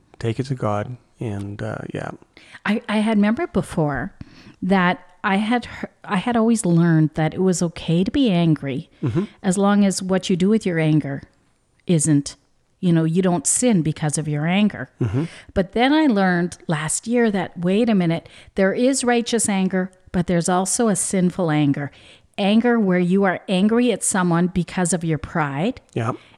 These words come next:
Speaker 2: Angry with someone because you don't get your own way. There is a lot of reasons that we can be angry.
Speaker 1: Mm-hmm.
Speaker 2: And even though we're not acting out on them, the fact that we're getting angry for these reasons is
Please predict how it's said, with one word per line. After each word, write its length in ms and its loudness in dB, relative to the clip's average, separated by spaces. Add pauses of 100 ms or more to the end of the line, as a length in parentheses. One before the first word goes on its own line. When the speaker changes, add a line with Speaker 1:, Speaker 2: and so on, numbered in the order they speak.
Speaker 2:
Angry 440 2
with 220 2
someone 380 2
because 380 -2
you 100 0
don't 180 2
get 220 -4
your 160 0
own 220 2
way. 180 2
There 200 0
is 120 -2
a 60 0
lot 260 0
of 200 -2
reasons 400 2
that 120 -2
we 100 0
can 360 2
be 180 2
angry. 480 2
Speaker 1:
Mm-hmm. 260 -2 (360)
Speaker 2:
And 160 2
even 240 4
though 100 6
we're 140 2
not 260 2
acting 420 0
out 160 2
on 200 4
them, 200 2 (200)
the 80 -2
fact 260 -4
that 140 0
we're 140 0
getting 520 2
angry 380 4
for 180 0
these 260 0
reasons 540 2 (240)
is 220 -2